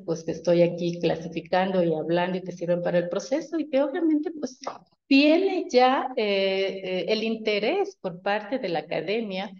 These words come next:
por conocer y utilizar estas herramientas, porque una de las características básicas de estas herramientas es que no son complejas, no es para técnicos,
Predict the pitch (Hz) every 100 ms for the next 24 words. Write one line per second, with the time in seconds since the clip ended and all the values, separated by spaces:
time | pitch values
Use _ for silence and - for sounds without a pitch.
0 | _ _ _ - 208 208 208 202 190 -
1 | 233 311 285 226 196 185 190 208 262 254
2 | 247 240 294 415 320 262 262 254 277 359
3 | 392 311 277 277 247 226 220 - 240 269
4 | 294 - 220 - 202 196 220 247 - -
5 | 220 226 262 254 220 208 226 247 247 -
6 | 247 240 247 240 202 170 214 - 165 208
7 | 220 240 247 - 269 214 214 - _ _
8 | _ - 311 185 - - - -